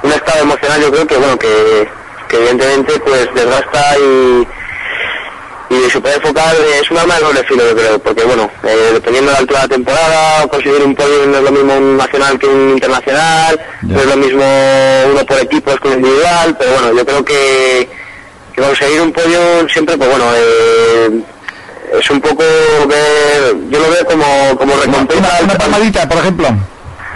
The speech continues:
Speaker 1: No, porque, bueno, eh, yo le doy bastante importancia a las medallas y sobre todo, pues bueno, yo creo que es un poco la recompensa a un trabajo que viene de, la, de atrás. Porque, bueno, lo que se ve es una competición, pero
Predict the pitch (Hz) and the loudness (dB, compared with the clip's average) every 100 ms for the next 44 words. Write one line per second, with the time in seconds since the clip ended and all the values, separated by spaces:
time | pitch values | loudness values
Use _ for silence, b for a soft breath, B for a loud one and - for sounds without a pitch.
0 | - - - 170 180 208 254 254 269 165 | -8 -8 -4 0 2 2 2 0 0 0
1 | 160 147 151 151 147 143 185 185 202 - | -2 0 0 2 2 2 2 0 0 -2
2 | - - 117 127 131 127 156 165 175 175 | -2 0 2 2 2 2 2 2 2 2
3 | 180 175 170 170 170 165 170 170 165 175 | 2 0 0 0 0 0 0 0 0 0
4 | 196 214 220 - 160 151 135 123 151 156 | 2 2 0 0 0 0 0 0 0 0
5 | 139 147 131 123 139 139 147 156 147 147 | 2 2 2 0 0 0 -2 0 0 0
6 | 143 165 151 139 139 147 151 170 170 160 | 0 0 0 -2 -2 0 0 0 2 2
7 | 147 139 131 120 135 147 151 156 165 170 | 2 2 2 2 0 0 0 0 0 2
8 | 170 160 147 143 131 135 143 156 135 127 | 2 2 2 2 0 -2 0 0 0 0
9 | 131 139 135 - - B B B B 127 | 0 0 -2 -4 -14 B B B B -4
10 | 127 135 139 120 123 135 143 151 156 151 | -2 0 0 0 0 0 -2 0 0 0
11 | 147 147 151 165 165 165 | 0 0 0 0 2 2